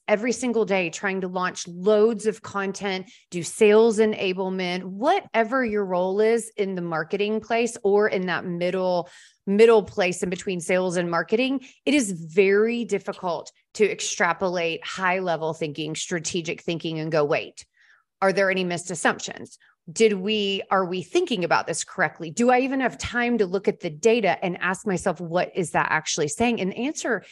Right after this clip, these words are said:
is oftentimes no. And then you add to that the complexity of these environments, which I was just talking about.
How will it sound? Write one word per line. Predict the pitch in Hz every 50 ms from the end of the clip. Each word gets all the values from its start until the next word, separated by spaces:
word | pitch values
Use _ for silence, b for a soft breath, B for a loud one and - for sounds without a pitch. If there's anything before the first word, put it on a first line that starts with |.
| B B B
is | 226 214 - -
oftentimes | 196 208 247 240 - 254 233 - 196 180 165 156 - 175
no. | 175 180 175 113 69 - - B B B B B 208 B
And | - 285 285 330
then | 403 480 494 440
you | 330 240
add | - 202 196 202 190
to | 214 190
that | 190 175 156 -
the | 202
complexity | - 196 185 175 180 147 - - - 180 175
of | 160
these | 160 165 160 156
environments, | 170 160 156 160 151 160 156 151 160 -
which | 175 156 -
I | 180
was | 170 156
just | 160 156 - -
talking | 170 160 160 - 208 214
about. | 214 233 262 294 330 -